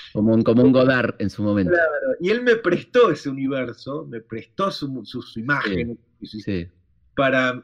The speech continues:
Speaker 2: para yo jugar con los dibujos. Y
Speaker 1: Ujú.
Speaker 2: entonces el, el,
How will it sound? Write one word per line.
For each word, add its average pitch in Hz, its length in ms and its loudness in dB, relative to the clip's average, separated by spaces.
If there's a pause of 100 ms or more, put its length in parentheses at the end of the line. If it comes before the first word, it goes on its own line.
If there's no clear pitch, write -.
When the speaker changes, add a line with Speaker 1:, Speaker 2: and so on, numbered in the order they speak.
(120)
Speaker 2:
para 120 240 -4
yo 135 460 -2
jugar 127 340 -4
con 117 100 -6
los 107 100 -10
dibujos. 104 460 -16 (240)
Y 107 220 -4
Speaker 1:
Ujú. 107 80 0
Speaker 2:
entonces 160 320 0 (140)
el, 127 320 -4
el, 117 460 -6